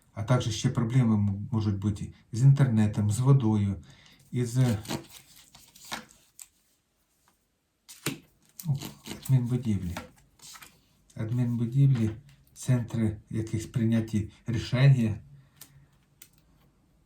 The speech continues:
Смерті, бачите, випадають. Карта смерті, адмінбудівлі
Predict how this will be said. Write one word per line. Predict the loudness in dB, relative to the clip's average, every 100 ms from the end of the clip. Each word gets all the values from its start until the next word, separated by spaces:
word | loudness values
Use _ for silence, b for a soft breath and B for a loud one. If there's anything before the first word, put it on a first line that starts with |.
| _
Смерті, | -14 -6 -4 -4 -6 -8
бачите, | -6 -8 -10 -10
випадають. | -10 -10 -10 -10 -12 -10
Карта | -6 -4 -6
смерті, | -6 -6 -6 -12 -18 -20 B B B B B B -20 -18 -8
адмінбудівлі | -2 0 0 0 0 0 0